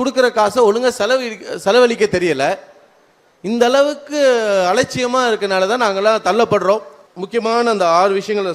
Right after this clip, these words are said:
சொல்றோம். இது எல்லாமே வந்து சாத்தியம், இது வந்து சாத்தியம் இல்லாமலாம் இல்ல. அதே மாதிரி இந்த நாங்க திட்டத்தெல்லாம் வழங்குனது வந்து நான் ஒரு அண்ணனா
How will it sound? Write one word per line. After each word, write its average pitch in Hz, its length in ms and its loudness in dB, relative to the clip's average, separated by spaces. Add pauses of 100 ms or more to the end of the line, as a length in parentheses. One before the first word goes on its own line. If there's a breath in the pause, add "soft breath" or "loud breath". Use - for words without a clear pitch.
சொல்றோம். 170 280 -2 (180)
இது 185 80 -4 (100)
எல்லாமே 254 300 2 (100)
வந்து 247 140 0 (100)
சாத்தியம், 233 380 0 (840 soft breath)
இது 175 140 -4
வந்து 240 200 -6
சாத்தியம் 240 400 -2
இல்லாமலாம் 240 520 0
இல்ல. 180 120 4 (1300 soft breath)
அதே 190 200 0 (120)
மாதிரி 254 240 -2 (560)
இந்த 180 120 -4 (120)
நாங்க 180 240 -4
திட்டத்தெல்லாம் 262 540 0
வழங்குனது 233 440 2
வந்து 226 220 -2 (3000)
நான் 220 240 0
ஒரு 208 160 2
அண்ணனா 240 340 0